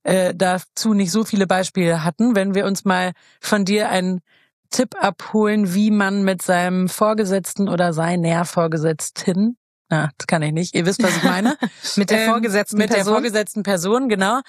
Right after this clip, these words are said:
Speaker 1: Wie man da radikale Ehrlichkeit üben kann, also
Speaker 2: Mhm.
Speaker 1: die Hierarchiestufe nach oben, weil ich glaube, das fällt ganz vielen besonders schwer. Hast du
Speaker 2: Also,
Speaker 1: da was?
Speaker 2: ja,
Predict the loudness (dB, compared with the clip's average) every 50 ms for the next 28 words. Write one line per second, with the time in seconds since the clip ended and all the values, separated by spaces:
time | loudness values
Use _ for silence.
0 | -12 -20 -20 -20 -20 -12 -4 0 2 2 2 2 2 0 0 0 0 2 2 2
1 | 2 0 0 0 -2 -4 -2 0 0 2 2 2 2 0 0 -2 0 -2 -2 0
2 | 0 0 0 0 0 0 0 0 0 0 -2 0 0 0 2 2 2 2 2 2
3 | 2 2 2 0 -2 -2 0 -2 -2 -2 0 -2 -2 0 0 0 0 0 -2 -2
4 | 0 0 2 2 2 2 2 2 2 0 0 0 0 0 0 2 0 0 0 0
5 | -2 -2 -2 0 0 0 0 -2 -2 -2 -2 -2 -2 -2 -4 -4 -2 0 0 2
6 | 2 0 0 0 0 2 2 0 2 0 0 0 -2 -4 -4 -4 -4 -4 -4 -6
7 | -6 -8 -12 _ _ _ _ -20 -6 -2 0 0 2 2 0 0 0 0 0 -2
8 | -2 -4 -6 -6 -2 0 0 2 2 0